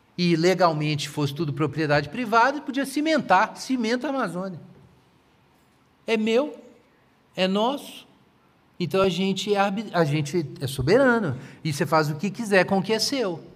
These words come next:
Esse é o princípio de uma propriedade absoluta do ser humano sobre as coisas, como se elas não fossem dádivas e ele fosse só um mordomo temporário, né? Essa é a lógica. Já que é meu, eu faço o que eu quiser com aquilo. Nesse momento,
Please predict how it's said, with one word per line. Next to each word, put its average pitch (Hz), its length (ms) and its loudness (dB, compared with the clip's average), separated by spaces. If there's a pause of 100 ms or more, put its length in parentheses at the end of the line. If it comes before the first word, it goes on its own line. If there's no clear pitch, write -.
(960)
Esse 147 180 -2
é 180 40 2
o 175 40 0
princípio 185 520 -6
de 165 80 -6
uma 190 100 -2
propriedade 175 680 -4
absoluta 170 800 -6 (420)
do 139 140 -6
ser 143 240 -4
humano 143 260 -2
sobre 147 240 -6
as 139 160 -4
coisas, - 320 -4
como 143 160 -4
se 139 100 -6
elas 151 120 0
não 147 80 0
fossem 160 320 -8
dádivas 151 520 0
e 160 40 0
ele 151 100 -4
fosse 151 220 -8
só 170 120 -10
um 180 60 -8
mordomo 160 460 -4
temporário, 127 680 -2 (640)
né? 127 260 -12 (140)
Essa 131 300 -4
é 185 40 -2
a 185 40 -2
lógica. 131 420 -2 (260)
Já 139 160 0
que 139 120 -4
é 156 60 0
meu, 143 200 0
eu - 20 0
faço 170 260 -2
o - 40 -10
que 180 60 -4
eu 165 40 -2
quiser 151 280 -4
com 185 100 -6
aquilo. 151 280 -8 (320)
Nesse 254 360 4
momento, 220 640 4